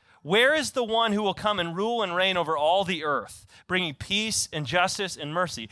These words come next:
Where is he? And so now I would like to read to you Luke one, verses thirty through thirty-three. And I want you to think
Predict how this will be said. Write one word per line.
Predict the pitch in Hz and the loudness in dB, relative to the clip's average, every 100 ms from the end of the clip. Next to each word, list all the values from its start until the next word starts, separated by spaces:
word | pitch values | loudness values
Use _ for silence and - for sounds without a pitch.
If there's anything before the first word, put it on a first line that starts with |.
| - - | -16 -2
Where | 190 214 | 2 2
is | 180 185 190 | 2 0 -2
he? | 127 98 - _ _ _ 147 | -6 -10 -18 _ _ _ -4
And | 147 | 0
so | 175 | 2
now | 185 202 220 | 6 6 6
I | |
would | 196 180 | 4 4
like | 170 | 2
to | - 160 | 0 -2
read | 165 151 | -2 -2
to | 151 | -4
you | 143 | -2
Luke | 139 160 - | -2 -4 -4
one, | 143 156 147 117 113 170 _ _ _ _ _ _ _ _ _ _ | -6 0 2 2 -2 -12 _ _ _ _ _ _ _ _ _ _
verses | 139 147 151 - | -2 -2 -2 -4
thirty | 160 170 180 | 0 0 0
through | 165 151 | -4 -6
thirty-three. | 165 160 131 - 143 127 107 123 - _ _ _ _ _ _ | -2 -2 -4 -8 -8 -6 -8 -12 -20 _ _ _ _ _ _
And | 143 | 0
I | 180 | 2
want | 196 214 | 2 0
you | |
to | 185 | -2
think | - - 175 131 156 - | -2 -2 0 0 -4 -14